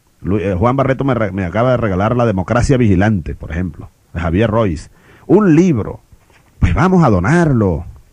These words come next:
vamos a donarlo, lo que puedan, hasta los que tengan grandes riquezas, como han estado donando terrenos.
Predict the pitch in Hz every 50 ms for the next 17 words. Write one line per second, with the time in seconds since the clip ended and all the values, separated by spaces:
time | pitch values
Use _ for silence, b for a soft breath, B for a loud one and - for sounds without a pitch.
0 | _ - 95 110 143 175 160 139 120 98 98 120 139 147 131 113 110 98 92 95
1 | 90 - 92 - - 123 151 165 151 139 123 95 78 73 78 b b b b b
2 | b b b b b b b b b b _ - 95 104 101 - - 113 101 98
3 | - - 92 76 98 101 117 139 147 143 143 151 156 170 170 180 165 170 123 -
4 | 120 147 175 - 196 175 175 139 123 101 104 123 113 - 127 127 139 139 117 107
5 | 120 131 135 - 117 92 87 104 139 185 190 165 110 87 - -